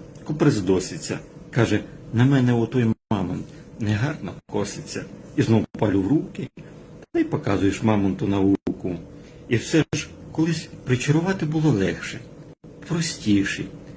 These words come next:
Дівчата були менш вибагливіші і ніжніші. З однієї шкіри мамонта одяг на усю родину. Зручно, тепло,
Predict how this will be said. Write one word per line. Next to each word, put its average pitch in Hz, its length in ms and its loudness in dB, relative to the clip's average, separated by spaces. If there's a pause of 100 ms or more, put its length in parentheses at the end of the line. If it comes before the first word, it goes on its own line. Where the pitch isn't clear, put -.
(140)
Дівчата 117 520 2
були 98 320 2 (320)
менш 160 320 0
вибагливіші 147 1120 0 (280)
і 107 60 -2
ніжніші. 98 1400 2 (500)
З - 200 -8
однієї 190 440 6
шкіри 156 320 4
мамонта 170 520 2 (680)
одяг 156 400 4 (580)
на 120 120 4
усю 175 260 0
родину. 90 560 2 (760)
Зручно, 120 500 0 (100)
тепло, - 340 -4